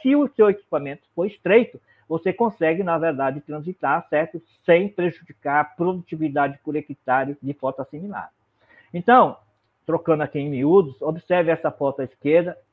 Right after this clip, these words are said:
esse pulverizador, tubo pulverizador do tipo pescoço de ganso, que ele é estreitinho, e ele vai dançando aqui em cima, ele vai jogando pra esquerda e pra direita, certo? E vai fazendo com que a pulverização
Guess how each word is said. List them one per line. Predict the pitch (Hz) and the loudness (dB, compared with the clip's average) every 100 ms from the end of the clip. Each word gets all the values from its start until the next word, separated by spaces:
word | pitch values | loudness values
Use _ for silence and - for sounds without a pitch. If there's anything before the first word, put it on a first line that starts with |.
| - | -8
esse | 143 139 | -6 -6
pulverizador, | 143 156 151 143 143 127 123 143 131 117 - | -6 -4 -4 -2 -2 -2 0 0 0 -4 0
tubo | 156 143 | 0 0
pulverizador | - 139 139 139 127 123 117 131 | -6 -6 -2 -2 -2 -2 -2 -4
do | 131 | -4
tipo | - 135 127 98 _ _ _ _ _ - | -6 -8 -8 -12 _ _ _ _ _ 0
pescoço | 160 - 147 147 | 0 0 -6 -6
de | 123 117 | -10 -6
ganso, | 139 175 202 - 135 | -2 2 2 0 -8
que | 147 | -8
ele | 135 | -4
é | 127 | -4
estreitinho, | - 135 123 - 147 175 165 107 _ _ _ | -4 -6 -6 -4 -2 -2 -2 -8 _ _ _
e | 123 | -2
ele | 151 156 | 0 0
vai | 127 147 160 | 2 2 2
dançando | 139 180 151 - 156 143 | 0 -2 -2 -6 -6 -4
aqui | 127 139 | -8 -10
em | 127 | -12
cima, | 147 156 | -10 -6
ele | 147 | -4
vai | 139 143 | -2 -2
jogando | 135 127 131 131 | -2 -4 -4 -4
pra | 135 127 | 0 0
esquerda | 110 - 143 | 0 -4 -4
e | 135 | -2
pra | 143 | -6
direita, | 123 131 123 165 185 - - | -4 -4 0 0 0 -6 -8
certo? | 135 156 - _ _ _ - | -4 -4 -6 _ _ _ -4
E | 147 170 | 2 2
vai | 127 151 156 | 2 4 4
fazendo | 170 170 143 151 | 4 -2 -2 -4
com | 151 160 | -6 -14
que | - | -4
a | 147 | -6
pulverização | 143 143 143 143 139 139 | -4 -8 -6 -6 -6 -6